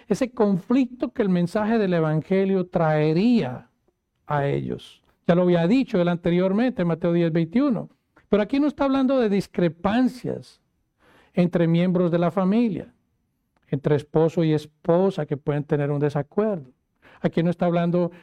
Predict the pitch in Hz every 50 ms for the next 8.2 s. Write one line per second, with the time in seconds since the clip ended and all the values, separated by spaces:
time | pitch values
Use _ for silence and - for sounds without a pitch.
0 | _ _ 185 165 - 170 160 160 151 156 165 165 170 175 170 160 165 170 - _
1 | _ _ _ _ _ _ _ _ _ _ - - - 180 175 - 190 190 180 185
2 | - 226 214 220 233 240 240 240 233 220 208 202 196 190 190 180 170 180 185 -
3 | _ _ _ _ _ _ _ _ _ _ _ _ _ _ _ _ _ _ _ _
4 | _ _ _ _ _ _ - - - 233 262 262 254 - 208 202 196 196 - 175
5 | - 185 175 185 190 185 - 180 180 185 185 190 175 185 180 180 - 185 185 185
6 | 180 - - - 226 247 247 233 190 - - - - - - _ _ _ _ _
7 | _ _ _ _ _ _ _ _ - - - _ - 180 - - 196 185 202 202
8 | 190 180 -